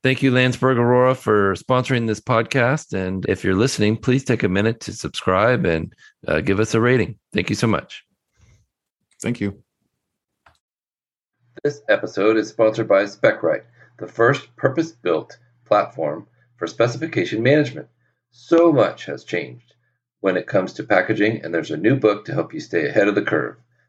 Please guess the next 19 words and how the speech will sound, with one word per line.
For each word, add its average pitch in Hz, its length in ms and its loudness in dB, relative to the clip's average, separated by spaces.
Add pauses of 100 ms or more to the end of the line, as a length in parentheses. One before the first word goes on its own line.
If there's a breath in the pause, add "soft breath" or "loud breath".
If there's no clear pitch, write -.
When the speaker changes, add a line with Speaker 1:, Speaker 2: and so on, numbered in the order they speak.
(120)
Speaker 1:
The 85 140 0
Evolution 127 680 2 (120)
of - 220 -8
Products 110 420 2
and 104 100 -4
Packaging, 78 640 -4
written 104 280 -2
by 65 220 0
longtime 101 600 0
packaging 123 500 0
executive, 80 680 -4 (400 soft breath)
Mister 85 260 -6
Matthew 98 580 2
Wright, - 360 0 (360)
helps 104 220 0
you 98 160 -2
unpack 117 640 2
industry 131 420 0
trends 80 460 -2